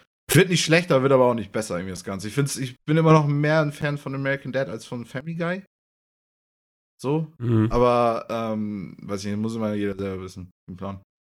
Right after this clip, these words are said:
Speaker 2: Ja.
Speaker 1: Ähm, dann hab ich noch The Hollow geguckt. Ich weiß nicht, ob ich das was, was sagt.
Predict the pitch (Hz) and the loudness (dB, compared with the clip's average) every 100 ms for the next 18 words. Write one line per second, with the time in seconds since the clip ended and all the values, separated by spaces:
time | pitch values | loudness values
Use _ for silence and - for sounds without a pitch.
0 | 98 92 90 82 - _ - - - - | -2 2 2 2 -4 _ -14 -14 -14 -20
1 | - _ _ - 143 160 170 165 160 160 | -20 _ _ 0 6 8 10 10 12 10
2 | 160 175 180 160 160 123 131 208 214 208 | 8 8 8 8 6 4 8 6 6 4
3 | 208 208 135 139 131 123 139 147 160 160 | 2 0 -2 -4 -2 -4 -4 -4 -4 -4
4 | 156 165 165 | -4 -6 -8